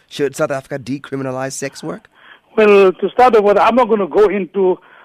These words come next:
Speaker 2: a roundabout and speaking about a context. I just feel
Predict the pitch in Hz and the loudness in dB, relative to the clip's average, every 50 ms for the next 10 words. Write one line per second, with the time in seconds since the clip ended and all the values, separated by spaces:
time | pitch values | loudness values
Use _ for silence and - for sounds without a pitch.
0 | _ _ _ - - 185 175 190 202 214 208 196 190 156 185 190 185 185 185 175 | _ _ _ -2 0 2 2 4 2 2 2 0 0 2 4 4 4 4 2 -2
1 | 160 143 - - - 208 - - 202 190 175 175 180 180 165 - - 208 196 180 | -6 -8 -8 -6 -6 -6 -4 -2 0 0 2 2 4 2 2 0 0 -2 -2 0
2 | - 180 165 147 - 180 196 208 175 190 202 - _ - 208 202 196 196 190 | 0 -2 -2 0 0 0 0 2 2 0 0 -2 _ -6 -2 2 2 2 0